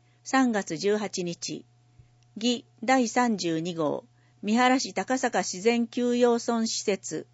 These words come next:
設置及び管理条例の一部改正について。三月十八日。儀第三十三号。三原市区域工業団地用水供給施設設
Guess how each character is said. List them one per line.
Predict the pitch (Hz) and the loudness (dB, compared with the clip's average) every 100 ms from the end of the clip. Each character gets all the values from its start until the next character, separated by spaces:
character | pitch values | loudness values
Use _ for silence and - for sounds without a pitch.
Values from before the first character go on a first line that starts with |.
| - | -10
設 | - 165 - - | -2 -2 -2 -10
置 | 220 208 _ - | -6 -8 _ 2
及 | 240 226 160 | 4 4 2
び | 156 - _ - | -2 -6 _ -4
管 | 240 254 247 | 0 2 2
理 | 240 | 4
条 | 247 233 | 6 6
例 | 202 175 156 | 4 2 0
の | 151 160 | -2 -4
一 | - 220 | -4 -4
部 | 190 | -2
改 | - 190 | 0 -2
正 | 220 214 190 | 0 0 0
に | 185 | -2
つ | 175 185 | -6 -6
い | 147 | -6
て。 | - 135 - _ _ _ _ _ | -6 -10 -10 _ _ _ _ _
三 | - 269 247 | -2 2 2
月 | 214 - 156 | 0 -2 -2
十 | 190 214 | 0 2
八 | 196 - 180 | 0 -4 -6
日。 | 165 - 156 _ _ _ _ _ _ _ 208 | -6 -10 -12 _ _ _ _ _ _ _ -6
儀 | 226 233 - - | -2 -2 -4 -4
第 | 214 269 240 | 4 6 6
三 | - 262 233 | 4 2 2
十 | 180 165 160 | 2 0 0
三 | 208 185 165 | 0 -2 -2
号。 | 151 143 - _ _ - | -2 -4 -8 _ _ -2
三 | 208 | 2
原 | 262 269 | 6 6
市 | 285 214 | 4 -2
区 | - 254 | 0 0
域 | - | 2
工 | 220 240 | 4 6
業 | 233 240 233 | 6 6 6
団 | 226 233 233 | 4 2 0
地 | - 226 | -2 2
用 | 240 208 | 4 4
水 | - 170 151 143 - | 0 -2 -4 -4 0
供 | 233 247 | 4 4
給 | 254 240 240 | 2 0 0
施 | - | 2
設 | 233 202 - | 2 0 -2
設 | - 156 | -2 -2